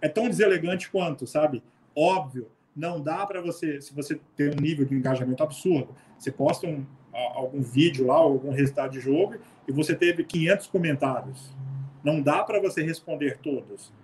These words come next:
né? Porque você tem outras ocupações e tal. Mas nem por isso você deve deixar de responder. Até porque isso é, vai gerando interação com as pessoas, vai gerando aproximação, essas pessoas gostam de você, essas pessoas falam pra outros, "Olha,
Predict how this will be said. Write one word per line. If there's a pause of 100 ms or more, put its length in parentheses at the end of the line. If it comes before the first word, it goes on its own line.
(160)
né?
Porque
você
tem
outras
ocupações
e
tal. (300)
Mas
nem
por
isso
você
deve
deixar
de
responder. (320)
Até
porque (280)
isso (160)
é,
vai
gerando
interação
com
as
pessoas, (280)
vai
gerando
aproximação, (180)
essas
pessoas
gostam
de
você, (180)
essas
pessoas
falam
pra
outros,
"Olha,